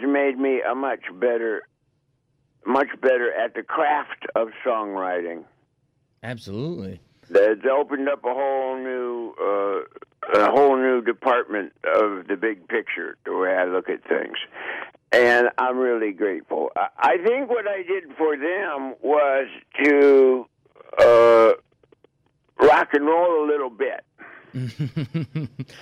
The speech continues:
Speaker 1: Uh, they didn't really know how, but they wanted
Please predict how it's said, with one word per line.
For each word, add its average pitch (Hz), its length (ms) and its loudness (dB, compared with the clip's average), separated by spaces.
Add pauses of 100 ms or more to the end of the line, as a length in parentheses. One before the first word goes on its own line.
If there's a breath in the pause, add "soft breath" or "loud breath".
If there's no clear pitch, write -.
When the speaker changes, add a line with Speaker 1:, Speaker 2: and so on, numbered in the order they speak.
(1400 loud breath)
Speaker 1:
Uh, 131 500 6 (480)
they 165 800 8 (1800)
didn't 170 460 4
really 151 720 0
know 143 420 -2
how, 85 920 -6 (540)
but 123 260 2
they 123 160 4
wanted 123 520 -2